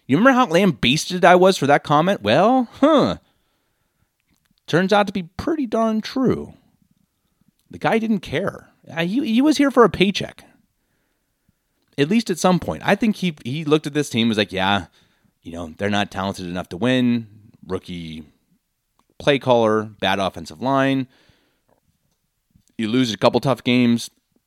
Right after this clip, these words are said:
I'm done." It's a hard thing to say, but tell me otherwise.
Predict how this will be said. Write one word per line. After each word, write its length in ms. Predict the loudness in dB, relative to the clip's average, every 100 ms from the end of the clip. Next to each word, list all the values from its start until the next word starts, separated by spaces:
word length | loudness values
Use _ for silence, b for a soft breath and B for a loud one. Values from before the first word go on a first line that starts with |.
| -2
I'm 260 | 0 0
done." 280 | -6 -16 -16 _ b b b _ _ _ _ _ _ _ _ _ _ _ _ _ _ _ _ _ _ _ _ _ _ _ _
It's 100 | -2
a 60 | 6
hard 160 | 6 6
thing 160 | -4
to 60 | -2
say, 260 | -2 -2 -2
but 180 | -10 -12 _
tell 160 | -2 0
me 100 | 0
otherwise. 560 | 0 -2 -4 -14 -20